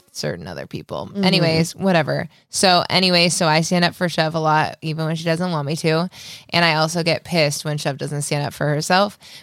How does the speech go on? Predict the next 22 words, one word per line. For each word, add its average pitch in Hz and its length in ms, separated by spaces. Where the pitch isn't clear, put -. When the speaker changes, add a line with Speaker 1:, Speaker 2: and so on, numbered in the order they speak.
Speaker 1:
But 175 140
then 175 220
sometimes 156 480
I'm 151 100
a 151 60
hypocrite 147 420
and 147 100
I 135 80
don't 131 140
stand - 220
up - 100
for - 120
myself. - 540
Speaker 2:
You're 233 240
a 202 40
hypocrite. 220 800
Speaker 1:
But 214 400
I 190 240
also 196 360
think 196 340
that, 180 200
like, 156 400